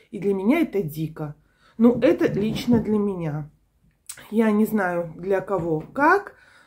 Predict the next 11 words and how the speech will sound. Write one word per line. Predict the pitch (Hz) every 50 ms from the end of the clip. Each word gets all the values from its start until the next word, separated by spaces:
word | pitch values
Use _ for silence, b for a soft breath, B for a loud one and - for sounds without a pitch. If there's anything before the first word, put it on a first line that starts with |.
| b
но | b 190 196 190 190 180 170 b b b b b b b b b
мне | 226 269 381 480
сложно | 466 - - 214 226 226 220 226 208
такое | 202 220 - - 202 190 190
смотреть, | 190 - 214 202 185 190 - 175 190 185 175 185 185 - - _ -
и | 226 226 226 226 220 220 220 220 220 B B B B B B B B B B B B
я | 175 214 277 311
считаю, | - - - 240 - 220 196 196
что | 196 - - - 190
это | 190 220 - 220 - - -
неправильно. | 185 190 185 175 - - 185 180 180 170 165 151 160 151 156 151 151 147 147 b